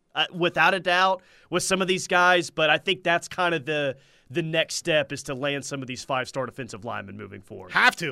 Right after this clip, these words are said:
Speaker 2: It, it's been the missing ingredient. Uh, LeBlanc and others, very, very good. And I think, Tyler, Oklahoma, I'm gonna say this carefully here. I think Oklahoma can, quote-unquote, get by without a,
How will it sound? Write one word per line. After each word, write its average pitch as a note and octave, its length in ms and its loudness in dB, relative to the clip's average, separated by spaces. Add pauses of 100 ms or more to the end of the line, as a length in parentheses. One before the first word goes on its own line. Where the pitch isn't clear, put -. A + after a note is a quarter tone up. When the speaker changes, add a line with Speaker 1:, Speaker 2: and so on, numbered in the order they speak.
Speaker 2:
It, F#3+ 200 0
it's G3 200 2
been G3+ 160 2
the G3 80 0
missing F#3+ 300 -2
ingredient. D#3 640 -2 (340)
Uh, C#3 120 -12
LeBlanc F#3+ 640 0
and F#3 140 0
others, G3+ 500 2 (100)
very, F#3+ 300 2
very F#3 220 2
good. G#3+ 180 2
And A#3 140 -2
I E4+ 80 -2
think, C#4 320 -6 (180)
Tyler, F3+ 340 2
Oklahoma, E3+ 720 -2 (1700)
I'm G#3 160 -2
gonna G#3+ 140 0
say A3+ 260 6
this G#3+ 420 2
carefully E3 480 2
here. C3+ 240 -2
I D#3 100 0
think B3+ 220 -6
Oklahoma G#3 440 0
can, D3+ 360 -6 (360)
quote-unquote, G3 640 -2
get E3 240 -4
by F3 440 4 (480)
without A3 340 6
a, G3+ 100 0